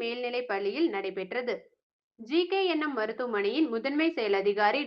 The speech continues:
டாக்டர் ரகுபதி வேலுச்சாமி தலைமையில் நடைபெற்ற இதில் கோவை போக்குவரத்து காவல்துறை உதவி ஆணையாளர் கோகுலகிருஷ்ணன் மாரத்தான் போட்டியை கொடியசைத்து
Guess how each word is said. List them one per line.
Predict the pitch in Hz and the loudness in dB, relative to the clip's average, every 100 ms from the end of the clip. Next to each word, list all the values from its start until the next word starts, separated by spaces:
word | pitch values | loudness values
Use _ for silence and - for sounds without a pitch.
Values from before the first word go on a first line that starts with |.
| 208 | 0
டாக்டர் | 190 262 254 | 0 0 2
ரகுபதி | 208 233 285 302 285 | 2 2 -2 0 2
வேலுச்சாமி | 208 202 214 226 214 220 214 | 2 2 0 -2 0 0 0
தலைமையில் | 185 196 254 330 214 | 0 0 0 -2 0
நடைபெற்ற | 208 220 226 226 202 190 | -2 -2 -4 -2 0 0
இதில் | 254 339 - _ _ _ - | 0 0 -2 _ _ _ 4
கோவை | 302 349 392 392 | 8 8 6 4
போக்குவரத்து | 254 254 233 220 220 262 214 | 0 0 -2 -2 -2 2 6
காவல்துறை | 208 233 247 202 269 - 233 | 6 4 -4 -4 -4 -4 -2
உதவி | 277 311 311 208 | -2 0 4 4
ஆணையாளர் | 202 202 190 202 294 - 220 | 4 4 2 2 0 0 0
கோகுலகிருஷ்ணன் | 285 294 339 330 - - - 294 277 220 | 0 2 -2 0 -6 -6 -4 -4 0 4
மாரத்தான் | 262 311 320 311 220 | 4 2 -2 -2 0
போட்டியை | 202 214 285 254 | -2 -2 -8 -2
கொடியசைத்து | 226 269 262 208 208 | -2 -2 -4 -4 -4